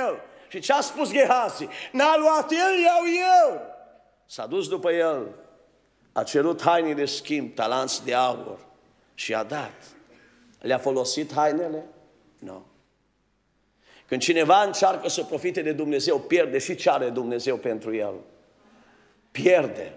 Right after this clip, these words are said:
Noi trebuie doar să ne punem pe altarul Lui. „Aduceți trupurile voastre ca o jertfă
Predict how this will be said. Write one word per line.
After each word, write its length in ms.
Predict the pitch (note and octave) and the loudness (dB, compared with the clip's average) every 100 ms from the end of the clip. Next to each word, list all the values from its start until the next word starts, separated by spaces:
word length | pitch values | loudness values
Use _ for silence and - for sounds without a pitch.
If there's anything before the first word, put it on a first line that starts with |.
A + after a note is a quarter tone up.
| - _ _ _ _ _ _ _ - | -20 _ _ _ _ _ _ _ -6
Noi 160 | - | -2
trebuie 240 | C#3 F#3+ F3 | 2 2 6
doar 200 | D3 F#3+ | 4 4
să 180 | - F3 | 0 0
ne 80 | |
punem 340 | E3+ A3 G3 E3+ | 0 0 0 2
pe 100 | F#3+ | 2
altarul 720 | F3+ F3 C#4 C4+ B3 B3 C#4+ | 2 2 2 2 2 0 2
Lui. 640 | E4+ F4+ D4+ F3 D#3 - - - G#3+ G#3 - - - - | 4 4 2 -2 -6 -12 -18 -20 -20 -20 -20 -18 -6 2
„Aduceți 720 | B3 B3 G4+ F#4 D#4 C4 - | 2 4 2 2 0 -2 0
trupurile 420 | F#4+ G4 E4+ D4+ | 0 0 4 4
voastre 380 | D4+ F4 E4+ D4+ | 6 4 2 -4
ca 280 | - E4+ E4 | 0 2 2
o 40 | D4+ | 0
jertfă 640 | - F4+ F4 D#4 C4+ | -2 2 2 2 0